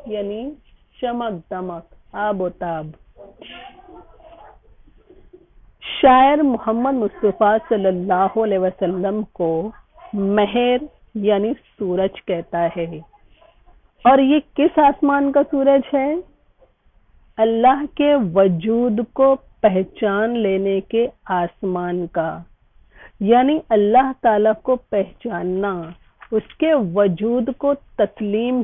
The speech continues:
करना एक बुलंद आसमान की मानिंद है। और आप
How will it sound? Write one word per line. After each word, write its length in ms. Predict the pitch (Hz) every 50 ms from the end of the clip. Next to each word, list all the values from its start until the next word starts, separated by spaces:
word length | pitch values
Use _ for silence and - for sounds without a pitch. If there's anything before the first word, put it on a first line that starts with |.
| - - -
करना 480 | 226 196 175 175 185 180 175 170 160 160 175 - _ _ _ _ - _ _ _ - -
एक 340 | 240 240 254 277 302 - -
बुलंद 840 | 269 208 170 170 - 202 208 208 208 220 247 262 262 247 277 285 277 - - -
आसमान 720 | 185 180 196 - - _ 233 196 196 190 196 208 220 220
की 300 | 208 - - - 254 247 240
मानिंद 460 | 220 202 190 180 180 180 180 180 170
है। 380 | 160 175 180 165 156 151 170 - - _ _ _ _ _ _ _ _ _ _ _ _ _ _ -
और 160 | 226 - - - - _ _ -
आप 320 | 226 247 277 320 370 -